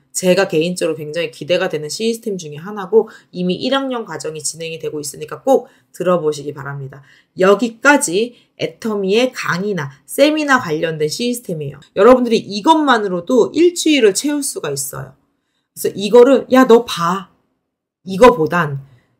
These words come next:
내가 센터나 사무실이 있다면 거기에 모여서 같이 듣게 하는 게 베스트.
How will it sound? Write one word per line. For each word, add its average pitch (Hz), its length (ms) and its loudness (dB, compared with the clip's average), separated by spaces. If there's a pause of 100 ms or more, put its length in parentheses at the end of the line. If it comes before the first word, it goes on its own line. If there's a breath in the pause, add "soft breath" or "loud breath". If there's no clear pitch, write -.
내가 175 300 4
센터나 277 460 2
사무실이 262 460 0
있다면 202 520 -4
거기에 175 420 2
모여서 269 640 6
같이 - 320 -10
듣게 202 320 0
하는 180 260 -8
게 151 120 -8
베스트. 143 500 -8